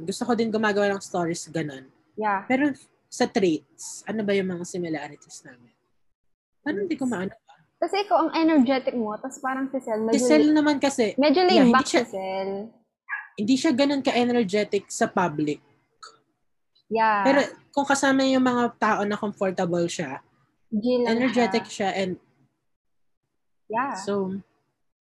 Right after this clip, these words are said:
Speaker 1: oo nga, no? Ano ba yung mga similarities namin? Pero if dream destination siguro, like
Speaker 2: Oo nga. Ano?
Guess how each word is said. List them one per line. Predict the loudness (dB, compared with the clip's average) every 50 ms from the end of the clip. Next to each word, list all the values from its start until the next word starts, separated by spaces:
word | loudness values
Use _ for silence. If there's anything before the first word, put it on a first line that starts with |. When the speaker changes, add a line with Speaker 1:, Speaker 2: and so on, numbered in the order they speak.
| _ _ _ _ _ _ _ _ -12 -12 -12 -12 -14 _ _ _ _ _ _ _ _ _ _ _ _ _ _ _ _ -16
Speaker 1:
oo | -12 -10 -8
nga, | -6 -4 -2 -2 -2
no? | -4 -4 -8 -10 -14 -16 -20 _ _
Ano | -8 -6 -6 -4
ba | -2 -2
yung | -2 -2 -4
mga | -6 -6 -6
similarities | -6 -4 -4 -4 -4 -4 -4 -6 -8 -10 -12 -14 -14
namin? | -14 -16 -16 -18 -20 -20 _ _ _ _ _ _
Pero | 0 2 4 4 4
if | 2 2 0 -2 -2 -4 -8
dream | -6 -2 0 0 2 2 2
destination | 0 0 0 0 0 0 0 0 0 0 -2 -2 -2 -2 -2
siguro, | -2 -4 -4 -2 0 0 2 2 0 0 -2 -4 -6 -8 -10 -12 -16 -20 _ _ -6
like | -4 -2 -2
Speaker 2:
Oo | -2 -4 -8
nga. | -10 -12 -14 -16 -18 _ _ _ _ _ _ _ _ _ _ _ _ _ _ _ _ _ _ -12
Ano? | -10 -10 -8 -10